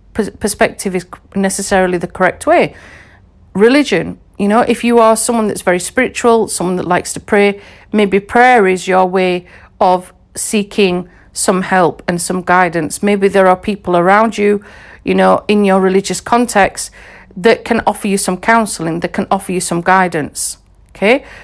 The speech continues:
But also be cautious with that too. Be careful with, um, choosing the right person in that particular predicament, someone that's not gonna be judgmental, someone that will listen to you and will offer you good advice.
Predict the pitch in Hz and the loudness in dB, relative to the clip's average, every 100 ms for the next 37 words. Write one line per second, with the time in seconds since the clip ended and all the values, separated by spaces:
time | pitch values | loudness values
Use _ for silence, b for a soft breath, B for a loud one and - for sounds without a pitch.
0 | B - - 247 320 - 196 190 208 - | B 0 4 4 2 2 0 0 -4 2
1 | 240 240 226 - 202 202 214 - 381 294 | 2 2 -6 -4 -6 -2 -2 -2 -2 0
2 | 170 208 208 233 226 - 196 190 196 - | 0 -2 0 0 2 0 2 2 0 -2
3 | - 202 190 185 - - - 240 226 220 | -6 -2 0 -2 -6 -8 -4 -2 0 0
4 | 196 190 240 240 202 180 175 175 175 B | 0 2 0 0 -2 -2 0 -4 -4 B
5 | B B B 202 214 202 - 202 196 - | B B B -2 0 0 -2 -8 -8 -4
6 | 196 - 196 202 208 185 175 - 247 247 | -4 -2 -2 -2 -2 -4 -4 -2 0 2
7 | 220 196 202 220 - 208 185 180 180 175 | 2 -2 0 0 0 -2 -2 -4 -6 -4
8 | 180 175 165 180 175 B B B - 254 | -4 -2 -2 -4 -6 B B B -2 2
9 | 226 220 208 185 190 185 - _ _ _ | 4 2 2 2 4 2 0 _ _ _
10 | _ _ 202 240 - 254 240 196 165 175 | _ _ 0 2 0 -2 -2 -2 0 0
11 | 233 B B B _ 208 208 - 202 - | -2 B B B _ 2 2 2 -2 -2
12 | 196 196 190 180 180 175 180 175 151 - | -2 0 0 0 -2 0 2 2 -2 -8
13 | - - | -12 -14